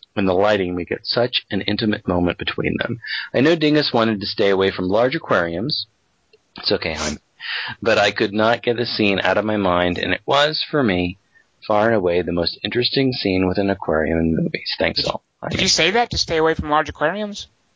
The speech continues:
Speaker 1: Uh, yeah, I kind of, I, no, I didn't, I didn't
Speaker 2: Oh.
Speaker 1: make that a requirement. I said that originally it's one of my little, like, I would have done this, but I'm not gonna make that difficult
Speaker 2: Oh,
Speaker 1: for
Speaker 2: right.
Speaker 1: everybody else kind of things. 'Cause, you know, there's the large aquarium in Jurassic World,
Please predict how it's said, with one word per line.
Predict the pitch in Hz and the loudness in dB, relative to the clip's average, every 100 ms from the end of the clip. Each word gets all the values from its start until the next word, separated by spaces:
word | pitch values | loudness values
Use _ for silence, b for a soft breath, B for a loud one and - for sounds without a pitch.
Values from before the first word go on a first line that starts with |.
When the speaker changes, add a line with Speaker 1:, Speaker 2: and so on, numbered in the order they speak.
| - B B | -12 B B
Speaker 1:
Uh, | 139 160 | 0 2
yeah, | 165 143 | 2 2
I | 147 | 2
kind | 175 175 | 2 2
of, | 139 123 - | 0 -6 0
I, | 131 | 2
no, | 151 135 | 4 4
I | 113 | 4
didn't, | 147 90 - | 0 0 0
I | 127 | 0
didn't | 139 113 104 | 0 0 2
Speaker 2:
Oh. | |
Speaker 1:
make | 113 - | 0 0
that | 101 98 | 0 2
a | 92 | 2
requirement. | 104 98 127 95 87 87 | 0 0 0 0 0 -2
I | 90 | -2
said | - 90 95 | 0 -2 -2
that | 87 - B B 120 | -4 -6 B B 2
originally | 131 117 120 107 101 | 2 2 2 4 4
it's | 101 90 | 0 0
one | 107 101 | 0 2
of | 95 | 4
my | 92 | 2
little, | 90 90 85 | 2 0 0
like, | 82 - - b b _ - | -2 -6 -10 b b _ 0
I | 101 | 0
would | 101 113 | 2 0
have | 107 90 | 0 0
done | 98 98 | 0 2
this, | 95 92 - | 2 0 0
but | 98 90 - | 0 0 -4
I'm | 92 | 0
not | 90 - | 0 0
gonna | 92 | 0
make | 90 - | -2 0
that | 85 85 | -2 0
difficult | 92 87 90 | -4 -2 -2
Speaker 2:
Oh, | 110 | 0
Speaker 1:
for | 87 | 0
Speaker 2:
right. | 90 - _ | -4 -8 _
Speaker 1:
everybody | 85 82 | -2 -2
else | 78 | 0
kind | - 82 | -2 -4
of | 85 - | -4 -6
things. | - - - - | -6 -6 -10 -4
'Cause, | 95 - - B B - | -4 -4 -8 B B 0
you | 117 | 2
know, | 101 | 2
there's | 101 92 | 0 0
the | 107 | 0
large | 101 95 98 | 2 0 -2
aquarium | - 95 92 90 90 | 0 2 2 2 0
in | 90 | 0
Jurassic | 87 85 82 - 139 | 0 0 0 -2 2
World, | 147 135 127 | 4 4 2